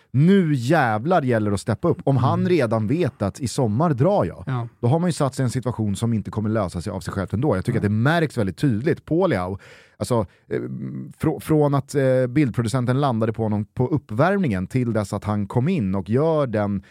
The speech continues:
Speaker 1: trettiofem minuten han gör. Alltså det är, det är lite axelryckningar, det är inte en spelare som lever och dör för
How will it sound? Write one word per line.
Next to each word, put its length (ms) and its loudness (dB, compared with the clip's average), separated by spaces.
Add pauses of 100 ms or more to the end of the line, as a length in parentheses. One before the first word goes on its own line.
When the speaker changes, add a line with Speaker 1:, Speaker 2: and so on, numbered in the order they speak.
(220)
Speaker 1:
trettiofem 440 0
minuten 440 0
han 180 2
gör. 340 -2 (320)
Alltså 200 -2
det 360 0
är, 100 -4
det 140 -2
är 40 0
lite 200 -2
axelryckningar, 1120 0
det 120 -2
är 120 2
inte 340 -2 (340)
en 140 -2
spelare 560 0
som 220 0
lever 460 0
och 140 -4
dör 480 2
för 480 -2